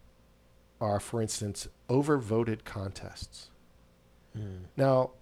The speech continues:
Speaker 1: do you think that if you were someone who was very concerned about these things and a little bit warm to the idea that there was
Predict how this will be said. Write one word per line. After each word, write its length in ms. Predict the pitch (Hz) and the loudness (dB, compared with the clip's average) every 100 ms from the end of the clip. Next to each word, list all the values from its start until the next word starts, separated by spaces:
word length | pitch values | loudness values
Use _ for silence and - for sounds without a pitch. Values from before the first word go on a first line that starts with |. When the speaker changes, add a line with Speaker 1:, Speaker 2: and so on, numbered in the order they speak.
| 113 | -6
Speaker 1:
do 120 | 143 | -2
you 180 | 170 202 | 0 0
think 440 | 208 208 - - - - _ - 117 | 0 -2 -4 -14 -20 -20 _ -14 0
that 300 | 123 120 - - - | 4 4 2 -8 -4
if 200 | 113 - | -2 0
you 120 | 127 | 2
were 120 | 135 | 2
someone 640 | 131 127 117 104 101 107 117 - | 0 -2 -2 -2 -2 -6 -10 -8
who 100 | 113 | -4
was 280 | 104 98 101 | -4 -4 -4
very 220 | 113 117 | 0 0
concerned 520 | 127 117 - 110 107 98 | -2 -8 -8 -4 -4 -4
about 260 | 95 90 | -6 -6
these 160 | 98 - | -8 -10
things 380 | 104 92 90 - | -10 -10 -10 -10
and 160 | 104 95 | -8 -6
a 60 | 98 | -4
little 340 | 117 165 160 | -2 0 0
bit 280 | 139 135 - - - - - | 0 -2 -2 -18 -20 -20 -10
warm 720 | 101 107 120 131 123 101 98 | -4 4 6 8 6 4 -2
to 140 | - 104 | -4 -2
the 160 | 101 | -2
idea 460 | 92 92 95 92 92 | -2 -2 -2 -2 -4
that 220 | 95 98 | -6 -8
there 120 | 87 | -8
was 320 | 87 90 - | -6 -8 -10